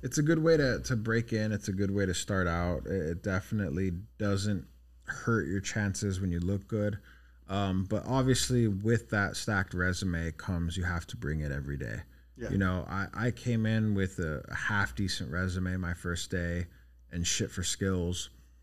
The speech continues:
Speaker 1: and that almost cost me a lot. You know, I almost didn't <laughs> come back the second day, but, you know, my
Speaker 2: It's
Speaker 1: willingness to work is really what
Speaker 2: If you
Speaker 1: got me
Speaker 2: get
Speaker 1: there.
Speaker 2: if you get hired on as your team medic,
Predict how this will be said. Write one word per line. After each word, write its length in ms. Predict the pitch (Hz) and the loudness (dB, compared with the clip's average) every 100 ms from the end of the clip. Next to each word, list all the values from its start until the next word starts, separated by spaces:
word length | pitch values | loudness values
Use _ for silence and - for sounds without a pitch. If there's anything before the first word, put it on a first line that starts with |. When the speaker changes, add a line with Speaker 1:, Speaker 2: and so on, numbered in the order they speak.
| - - | -20 -16
Speaker 1:
and 260 | - 82 85 | -6 -2 0
that 100 | 85 | 0
almost 280 | 101 95 - | 2 0 -2
cost 300 | 95 90 - | -6 -6 -2
me 80 | 95 | -2
a 40 | |
lot. 300 | 82 110 92 | 0 -2 -2
You 80 | 90 | -2
know, 80 | 85 | -2
I 80 | |
almost 340 | 92 95 90 - - | -2 -2 -4 -8 -10
didn't 200 | 90 95 | -4 -2
<laughs> 0 | |
come 180 | - 131 | 6 6
back 220 | 117 - | 6 2
the 80 | 123 | -4
second 380 | - 117 110 95 | 0 0 0 0
day, 240 | 92 90 | 2 0
but, 340 | 90 92 82 - - - - - | -2 -2 -4 -6 -16 -20 -20 -8
you 60 | 107 | -2
know, 100 | 104 | 0
my 100 | 95 | 2
Speaker 2:
It's 80 | |
Speaker 1:
willingness 380 | 98 98 98 92 | 4 2 2 0
to 100 | - | -2
work 360 | 90 92 101 95 | -2 2 2 0
is 180 | 82 85 | -6 -2
really 220 | 87 87 | -2 -2
what 240 | 85 80 - - | -2 -4 -8 -8
Speaker 2:
If 180 | 87 - | -8 -6
you 100 | 117 | -4
Speaker 1:
got 100 | - | -2
me 60 | 107 | -2
Speaker 2:
get 80 | 90 | -2
Speaker 1:
there. 160 | 90 - - - - - - | -6 -12 -20 -20 -20 -20 -8
Speaker 2:
if 160 | 120 | -4
you 100 | 131 | 0
get 140 | 135 139 | 0 0
hired 360 | - 120 113 | 0 0 2
on 200 | 113 113 | 2 2
as 160 | 110 101 | 0 -2
your 100 | 101 | -6
team 340 | 95 - 110 | -6 -2 0
medic, 440 | 98 101 127 139 | 0 -2 -4 -6